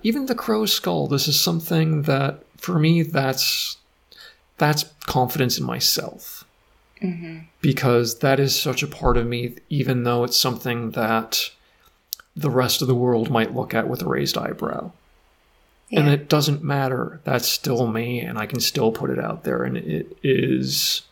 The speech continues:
Speaker 1: what's important to me, and it's beautiful, and it's good for the world, and it's, I think, what the world could use right now, and I think that's, I'm happy to bring it.
Speaker 2: Nice.
Speaker 1: Yeah, so that's kind of that self-confidence a little bit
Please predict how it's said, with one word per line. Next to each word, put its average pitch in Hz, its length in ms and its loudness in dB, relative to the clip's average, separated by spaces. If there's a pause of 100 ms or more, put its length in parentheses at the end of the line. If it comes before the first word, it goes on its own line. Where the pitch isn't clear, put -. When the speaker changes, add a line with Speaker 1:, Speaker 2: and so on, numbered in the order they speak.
(1160)
Speaker 1:
what's 113 260 2
important - 420 -2
to - 80 -4
me, 76 140 2
and 78 80 -2
it's 71 140 -4
beautiful, 123 460 0
and 135 80 -2
it's - 120 -4
good 127 200 0
for - 140 -8
the 131 80 -2
world, 156 300 0
and 185 80 0
it's, - 340 0 (380)
I - 60 -2
think, 269 260 -6
what 233 100 0
the 226 80 2
world 220 240 2
could 190 120 -2
use 202 260 0
right - 200 -2
now, - 200 -4
and 139 80 -2
I 143 80 0
think 147 320 0
that's, - 640 -2 (420)
I'm 131 100 0
happy 139 280 2
to 131 40 4
bring 76 220 -2
it. - 220 -6 (760)
Speaker 2:
Nice. - 440 -10 (360)
Speaker 1:
Yeah, 190 180 0
so - 160 2
that's 143 300 2
kind 143 140 2
of 131 80 2
that 135 160 0
self-confidence - 880 -2
a - 40 -4
little 73 200 0
bit - 320 -2